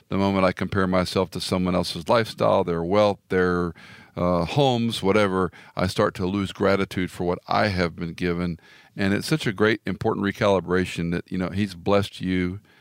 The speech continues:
with Rebecca. He's blessed me with Cindy and these extraordinary marriages and friendships we have. Most people never, ever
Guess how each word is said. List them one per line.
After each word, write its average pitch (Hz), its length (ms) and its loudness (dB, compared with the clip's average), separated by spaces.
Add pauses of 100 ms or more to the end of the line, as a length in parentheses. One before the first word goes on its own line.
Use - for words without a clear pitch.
(140)
with 95 200 -8
Rebecca. 92 440 0
He's 87 220 -4
blessed 98 300 0
me 95 80 -4
with 85 160 -4
Cindy 95 500 0
and 85 80 0
these 87 160 -2
extraordinary 92 760 0 (120)
marriages 92 540 0
and 85 160 -6
friendships 92 420 -2
we 85 140 -2
have. 87 400 0 (580)
Most 135 300 2
people 160 300 -2
never, 131 480 0 (680)
ever 127 440 0